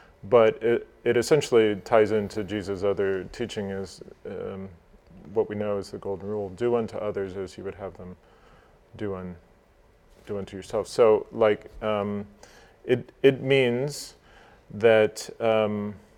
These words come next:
when we're treating our neighbor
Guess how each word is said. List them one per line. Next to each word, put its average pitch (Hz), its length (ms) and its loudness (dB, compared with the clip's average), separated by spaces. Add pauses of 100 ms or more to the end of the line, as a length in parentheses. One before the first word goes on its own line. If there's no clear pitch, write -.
(2500)
when 123 200 2
we're 120 140 6
treating 131 540 4
our 110 160 0
neighbor 104 600 4